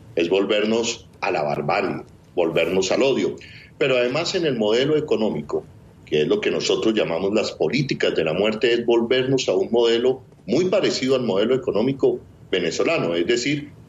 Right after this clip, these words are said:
una economía en Colombia solo y únicamente basada en la extracción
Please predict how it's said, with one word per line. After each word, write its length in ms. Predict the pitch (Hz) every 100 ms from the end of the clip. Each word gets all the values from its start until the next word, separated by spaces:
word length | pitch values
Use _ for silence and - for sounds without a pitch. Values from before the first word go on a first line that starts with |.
| - -
una 240 | 143 170
economía 600 | 170 135 107 107 135 139
en 120 | 135
Colombia 540 | 107 92 113 123 135 131
solo 560 | - 160 190 185 117
y 120 | 95
únicamente 760 | 135 151 139 - 90 107 117 120
basada 640 | 90 - 110 110 117 - -
en 140 | 101
la 60 | 87
extracción 720 | - 85 80 - 107 110